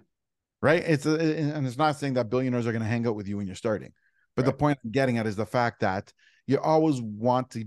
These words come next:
Speaker 1: be the dumbest person in the room. The minute you're the smartest person in the room, you're in the wrong room.
Speaker 2: Mm.
Speaker 1: And I'm not saying that means you go in and, "All right, this person doesn't fit my thing. He's cut off. I, I might have known him since grade school, but screw him."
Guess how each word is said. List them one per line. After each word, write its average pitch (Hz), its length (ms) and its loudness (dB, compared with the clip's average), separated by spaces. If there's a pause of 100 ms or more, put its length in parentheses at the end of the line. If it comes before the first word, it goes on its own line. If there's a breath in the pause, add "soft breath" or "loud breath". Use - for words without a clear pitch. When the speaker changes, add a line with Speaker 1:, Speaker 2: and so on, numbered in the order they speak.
(120)
Speaker 1:
be 107 360 -4
the 113 100 -4
dumbest 117 380 0
person 101 300 -4
in 95 140 -2
the 92 80 -4
room. 87 280 -4 (280 soft breath)
The 113 80 0
minute 147 220 4
you're 131 120 0
the 110 100 -2
smartest 135 440 -4
person 127 300 -4
in 110 80 -2
the 104 80 -2
room, 131 300 -2 (180 soft breath)
you're 127 140 2
in 131 60 -2
the 107 80 -2
wrong 107 260 0
room. 90 340 -8 (420)
Speaker 2:
Mm. - 140 -12
Speaker 1:
And 110 240 2 (180)
I'm 131 100 2
not 160 180 0
saying 127 400 0
that 113 260 0
means 110 420 -4
you 95 80 -8
go 107 260 0
in 107 160 0
and, 95 280 -4
"All 120 160 2
right, 117 260 2 (300 loud breath)
this 131 220 0
person 135 480 -2
doesn't 113 300 -2
fit 131 140 0
my 117 220 -4
thing. 107 500 -4
He's 127 200 -2
cut 139 180 0
off. 120 320 2 (300 loud breath)
I, 120 320 0
I 127 40 2
might 139 120 4
have 151 120 2
known 139 220 2
him 131 100 -2
since 120 260 -6
grade 127 280 0
school, 127 220 2
but 117 160 -4
screw 156 320 0
him." 131 400 -2